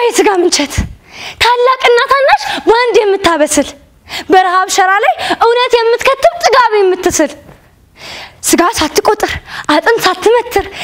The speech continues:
ደም ሳታቀጣጥን የትቢት ልቦናን በስም ሳትቀበትር፣ ሽታ ከመንደር አልፎ አየሩን ይሙላ፣ ሰልቃጭ ብቻ ይጥገብ፣ ቀማሽ ጠግቦ ይብላ።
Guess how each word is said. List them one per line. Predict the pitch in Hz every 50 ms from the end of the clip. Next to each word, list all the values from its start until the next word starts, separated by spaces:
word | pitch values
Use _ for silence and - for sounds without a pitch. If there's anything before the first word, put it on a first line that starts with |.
| - - - -
ደም | 427 453 453 480 508 539
ሳታቀጣጥን | 508 508 453 466 466 - 466 453 466 480 480 427 440 427 440 415 403 302 - - - - - - - - -
የትቢት | - 453 480 480 480 453 440 440 -
ልቦናን | 403 453 370 392 466 480 539 698 679 - - 339 -
በስም | 302 403 466 440 494 554 -
ሳትቀበትር፣ | 453 403 349 - - 320 311 277 285 277 - - 285 - - - _ _ _ _ _ _ _ _ _ - _ _ _ _ _ _ _ _ _ _ _ _ _ - - _ _ - - - - - - - - _ _ _ _ _ _ _ _ - - - - - -
ሽታ | - - 285 - - - 294 311 311
ከመንደር | - 269 254 262 294 320 294 262 302 320 403 427 - - - - -
አልፎ | 320 349 339 339 - - 349
አየሩን | 359 349 247 240 311 285 269 254 240
ይሙላ፣ | 226 220 208 226 - - - _ _ _ - - - - -
ሰልቃጭ | - - 453 466 427 466 - 440 427 427 415 330
ብቻ | 359 - - 381 381
ይጥገብ፣ | 370 381 349 269 330 302 - - 392 349 -
ቀማሽ | - - 480 494 494 494 494 440 - 494
ጠግቦ | - 381 311 262 330 330
ይብላ። | 302 285 233 247 240